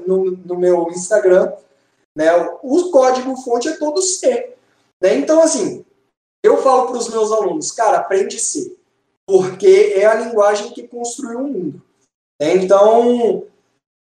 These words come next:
você aprendendo C, você aprende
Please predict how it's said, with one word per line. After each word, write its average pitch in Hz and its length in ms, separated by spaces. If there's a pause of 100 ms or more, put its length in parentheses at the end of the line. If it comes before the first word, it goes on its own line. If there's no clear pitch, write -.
(200)
você 190 340
aprendendo 240 680
C, 226 680
você 190 340
aprende 214 800